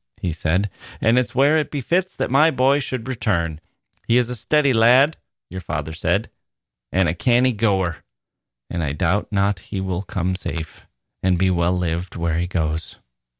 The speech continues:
"The house of Shaws!" I cried. "What had my poor father to do with the house of Shaws?" "Nay,"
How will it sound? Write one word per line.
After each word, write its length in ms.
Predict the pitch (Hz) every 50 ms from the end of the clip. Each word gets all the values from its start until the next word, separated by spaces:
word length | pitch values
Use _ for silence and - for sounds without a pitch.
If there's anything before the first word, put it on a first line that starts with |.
| _ _ _ _ - - _ - - _ _ _ -
"The 300 | 110 104 87 - - 135
house 300 | 151 190 208 202 - -
of 160 | 123 107 92
Shaws!" 880 | - - - - - 131 156 196 202 147 95 78 78 85 85 - - - _ _ _
I 160 | - 92 92
cried. 420 | 92 - - 101 85 82 90 107 - - - - - -
"What 160 | 190 214 196
had 200 | 196 208 185 165
my 200 | 170 170 190 202
poor 280 | - - - 170 180
father 360 | 170 - - 151 165 170 175 160
to 160 | - - 135
do 160 | 123 147 170
with 160 | 175 170 139
the 140 | 113 104 101 143
house 180 | 175 175 -
of 100 | 135 104
Shaws?" 760 | - - - 135 135 170 208 190 117 78 - - - - - _ _ _ _ _ _ _ _ _ _ _ _ _ _ _ _ _ _ _ _ _ _ -
"Nay," 580 | 76 76 76 78 78 80 80 80 78 78 -